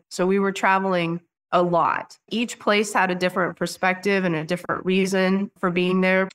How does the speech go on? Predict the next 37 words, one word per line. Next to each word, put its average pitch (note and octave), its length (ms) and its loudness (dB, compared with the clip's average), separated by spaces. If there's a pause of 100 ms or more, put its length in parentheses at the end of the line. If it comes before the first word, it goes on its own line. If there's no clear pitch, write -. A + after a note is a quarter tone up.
(100)
But D#3+ 360 2 (220)
what F3+ 240 2
I E3+ 120 2
needed A#3+ 440 2
to G3+ 80 -4
do E3+ 280 0
for F3 200 -2
that E3+ 460 0 (300)
is F#3+ 120 -2
my F#3+ 200 4
team G#3+ 760 0 (280)
had G#3 140 2
to G#3 60 2
be G3+ 160 2
able F#3+ 180 0
to F#3+ 120 -4
take G#3+ 500 -4
the F#3+ 100 0
reins F#3 680 0
and F3 540 0 (240)
keep - 260 -2
the F#3+ 80 -6
practice - 460 -4
going F#3 500 -4
with G#3 300 0
or F#3 60 0
without D#3+ 420 -2
me. - 100 -12 (200)
I F3+ 40 -4
had G#3 240 -2
to A#3 80 -2
create F#3 440 -2
this - 160 -14
practice F#3 680 -2 (200)
that F3 180 0
these F3+ 260 -2
leaders G3 840 0